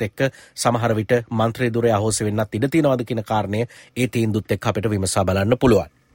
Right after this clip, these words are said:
ඉදිරි ජනාධිපතිවරණය සහ මැතිවරණ ඉලක්ක කරගනිමින් දැනට සක්‍රීය දේශපාලනයේ නොමැති කණ්ඩායම් දේශපාලන ප්‍රවාහයත් එක්ක එක්වීමේ සූදානමක් තියෙනවා කියලා වාර්තා වුණා.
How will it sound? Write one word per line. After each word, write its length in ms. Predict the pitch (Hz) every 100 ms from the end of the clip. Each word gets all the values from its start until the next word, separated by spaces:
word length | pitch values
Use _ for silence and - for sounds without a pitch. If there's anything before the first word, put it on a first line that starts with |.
| _ _ _ _ -
ඉදිරි 260 | 151 208 233
ජනාධිපතිවරණය 800 | 151 151 175 185 185 180 170 175
සහ 260 | 160 165 175
මැතිවරණ 440 | 139 160 160 165
ඉලක්ක 260 | 156 139 -
කරගනිමින් 540 | 147 151 156 156 160 160
දැනට 300 | 127 135 135
සක්‍රීය 440 | 160 127 - 147 151
දේශපාලනයේ 560 | 139 139 143 143 143
නොමැති 320 | 139 127 131 131
කණ්ඩායම් 560 | 123 123 131 139 147 151 - - -
දේශපාලන 480 | 127 127 135 139 139
ප්‍රවාහයත් 640 | 123 123 143 143 147 -
එක්ක 160 | 135 143
එක්වීමේ 440 | 120 139 135 135
සූදානමක් 540 | - 120 123 123 123
තියෙනවා 260 | - 120 120
කියලා 200 | 123 117
වාර්තා 360 | 107 92 120 120
වුණා. 200 | 139